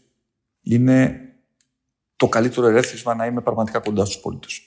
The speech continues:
Διότι ακ-, ακούω και εισπράττω πολλά πράγματα. Ε,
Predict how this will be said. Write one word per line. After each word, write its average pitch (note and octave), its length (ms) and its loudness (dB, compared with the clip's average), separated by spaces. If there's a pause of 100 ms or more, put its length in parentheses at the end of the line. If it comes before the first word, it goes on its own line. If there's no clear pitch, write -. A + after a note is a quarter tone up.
(640)
Διότι A2 340 4
ακ-, G#2 280 -2
ακούω C3+ 440 4
και C3 100 0
εισπράττω C3 380 0
πολλά B2 540 -2
πράγματα. G2+ 640 -6 (100)
Ε, G#2 320 -12